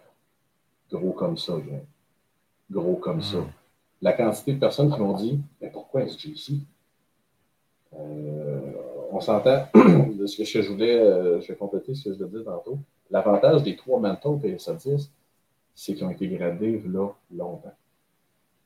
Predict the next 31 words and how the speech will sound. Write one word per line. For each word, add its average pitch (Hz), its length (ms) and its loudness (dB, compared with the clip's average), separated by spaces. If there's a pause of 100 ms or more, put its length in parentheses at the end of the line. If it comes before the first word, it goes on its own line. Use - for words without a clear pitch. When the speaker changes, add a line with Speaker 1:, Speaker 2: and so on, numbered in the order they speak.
(680)
Speaker 1:
Euh, 73 920 -2
tu - 200 -12
connais 92 280 2
mon 95 280 4
dédain 90 600 2
pour 85 280 -2
les, 80 140 -6
les, 113 320 -12 (720)
les 80 160 -6
étiquettes, - 480 0 (260)
P-, 87 80 -6
les 87 340 -6
nouvelles 110 300 4
étiquettes - 420 -2
P 95 160 2
S - 320 -2
A, 113 400 4
quand 95 140 0
P 92 180 -6
S - 140 -6
A - 40 -10
s'est - 140 -12
mis 101 100 -6
à 92 60 -4
tout - 180 -16
changer 85 460 -4
et 104 240 -6
tout 95 160 -8
et 85 160 -12
tout. 113 240 -4 (640)
Euh, - 20 -16